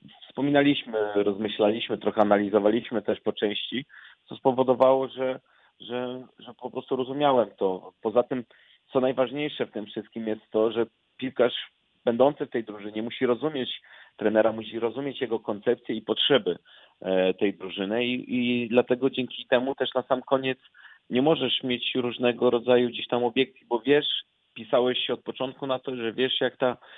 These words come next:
drużyna jest zbudowana i, i, i, i musisz po prostu to zaakceptować, choć, e, jest to, jest to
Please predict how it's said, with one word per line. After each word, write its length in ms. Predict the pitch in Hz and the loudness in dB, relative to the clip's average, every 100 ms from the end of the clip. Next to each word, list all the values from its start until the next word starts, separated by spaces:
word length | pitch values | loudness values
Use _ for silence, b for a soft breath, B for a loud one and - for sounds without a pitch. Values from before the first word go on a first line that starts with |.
| B - | B -10
drużyna 300 | 110 123 120 | -4 0 0
jest 120 | 107 | -2
zbudowana 600 | 123 117 113 104 90 90 | -4 -2 0 0 0 -4
i, 280 | 92 104 - | -6 -8 -8
i, 440 | 110 107 107 - | -8 -6 -8 -10
i, 140 | 113 - - | -12 -14 -10
i 140 | 131 147 | -4 -2
musisz 300 | 170 - - | 0 -2 -2
po 80 | 110 | -2
prostu 320 | - 110 107 | 0 -2 -2
to 140 | 107 101 | 0 4
zaakceptować, 720 | 104 - 95 - 98 101 - | 4 4 -2 2 2 2 0
choć, 280 | 113 - - B B B B - | -2 -2 -4 B B B B -4
e, 200 | 110 107 | 0 2
jest 300 | 113 107 - | 2 0 2
to, 540 | 113 110 110 107 104 | 4 4 2 -2 -6
jest 280 | 98 107 - | -6 -8 -4
to 280 | 113 107 | -4 -2